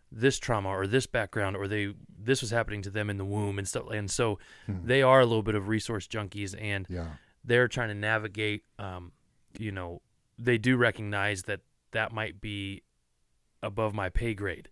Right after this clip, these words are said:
Speaker 2: Mm-hmm.
Speaker 1: And so they're like, "Do you know of anything?"
Speaker 2: Yeah.
Speaker 1: And my kid actually only listens. They're, they're most calm. They, you know, because of their anxiety issues, they don't do well with the one-on-one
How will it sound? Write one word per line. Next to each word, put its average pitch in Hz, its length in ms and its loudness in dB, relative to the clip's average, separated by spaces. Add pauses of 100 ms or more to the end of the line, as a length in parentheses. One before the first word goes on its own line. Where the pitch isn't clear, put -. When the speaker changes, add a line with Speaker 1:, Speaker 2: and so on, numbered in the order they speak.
Speaker 2:
Mm-hmm. 113 180 0
Speaker 1:
And 107 140 -2
so 107 140 0
they're 104 160 0
like, 98 160 -4 (120)
"Do 117 80 -6
you 107 180 -6
know 113 340 0
of 117 120 4
anything?" 98 600 -4 (480)
Speaker 2:
Yeah. 80 220 -10
Speaker 1:
And 113 240 2
my 113 200 4
kid 117 220 0
actually 110 440 -2
only 120 340 0
listens. 101 720 -6 (680)
They're, 113 240 2
they're 120 200 4
most 117 360 0
calm. 117 240 -2
They, 98 160 -2
you 101 160 -8
know, 95 220 -8 (100)
because 127 320 0
of 104 180 -2
their 110 220 0
anxiety 104 460 0
issues, 95 220 -6
they 107 80 -2
don't 120 160 -2
do 135 140 6
well 104 240 4
with 98 140 -4
the 101 80 -4
one-on-one 98 640 -2